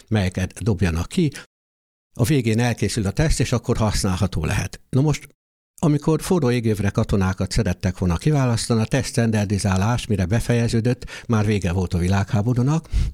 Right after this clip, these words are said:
és kiderült, hogy egy kérdésnek van értelme, hogy bennmaradjon, szereti-e ön a meleget, vagy nem. Most, <laughs> most ehhez képest a Gerard Weinberg a programozás alkalmasság vizsgáló tesztek kapcsolatban, hogy kiből lesz jó programozó,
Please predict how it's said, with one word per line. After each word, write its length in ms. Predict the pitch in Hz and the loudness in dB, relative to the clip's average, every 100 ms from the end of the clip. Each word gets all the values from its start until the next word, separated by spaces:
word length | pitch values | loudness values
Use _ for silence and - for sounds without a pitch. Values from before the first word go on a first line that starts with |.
| - - - - _ | -8 -14 -16 -20 _
és 180 | - - | -2 0
kiderült, 420 | - 160 101 127 | 2 2 2 2
hogy 160 | - 117 | 2 0
egy 260 | - 127 - | 0 -2 0
kérdésnek 640 | - 92 80 87 - 85 | 0 0 2 0 0 -2
van 140 | - 82 | 0 0
értelme, 640 | 87 78 87 80 80 - _ _ - | 0 0 0 0 -4 -8 _ _ -6
hogy 80 | 78 | -4
bennmaradjon, 540 | 78 123 113 104 98 90 | 0 2 2 2 0 0
szereti-e 640 | - 123 92 - 90 90 | 0 0 0 2 2 2
ön 80 | 87 | 0
a 80 | |
meleget, 460 | 78 80 78 - - | 0 0 0 -4 -4
vagy 200 | - 71 | -4 -4
nem. 200 | - - - - - - 175 - - | -6 -8 -8 -4 -2 0 0 0 0
Most, 180 | 240 254 247 - 247 - - 233 - 247 - - - - - 226 220 - - | 0 0 0 0 0 0 0 -2 0 -2 -2 -2 -4 0 0 0 -2 -4 -4
<laughs> 80 | 202 | -2
most 120 | 147 | 0
ehhez 340 | 208 208 147 | 0 0 -2
képest 420 | - 147 143 147 - | -2 -4 -2 -4 -2
a 60 | |
Gerard 400 | 135 170 143 123 | 0 0 0 0
Weinberg 420 | 131 143 147 151 | 0 0 0 0
a 40 | 135 | -2
programozás 840 | - 160 143 123 120 113 110 - - | -2 -2 0 -2 -2 -2 -2 -4 -8
alkalmasság 920 | - 139 160 135 113 - 104 98 117 117 120 | -2 0 2 0 0 0 -2 -2 -4 -6 -6
vizsgáló 440 | 127 123 117 104 101 | 0 0 2 0 0
tesztek 360 | - 110 - | 0 0 0
kapcsolatban, 320 | - 104 - | 0 0 0
hogy 100 | 107 | -2
kiből 280 | - 131 117 | 0 0 2
lesz 220 | 110 104 | 2 2
jó 100 | 135 | 0
programozó, 680 | 113 113 113 120 127 120 151 | 0 -2 0 0 0 0 -2